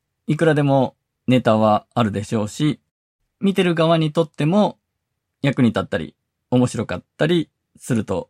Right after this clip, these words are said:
思います。何よりどういう本かを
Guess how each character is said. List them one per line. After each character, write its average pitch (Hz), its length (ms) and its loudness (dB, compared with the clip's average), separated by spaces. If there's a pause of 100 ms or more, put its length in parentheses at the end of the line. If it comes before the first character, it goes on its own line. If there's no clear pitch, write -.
(140)
思 110 180 2
い 95 40 -2
ま 90 140 -6
す。 - 240 -20 (840)
何 180 240 2
よ 147 160 4
り 190 340 2 (240)
ど 185 180 4
う 170 80 4
い 135 80 4
う 117 180 2
本 135 400 -2 (120)
か 123 120 -2
を 196 300 0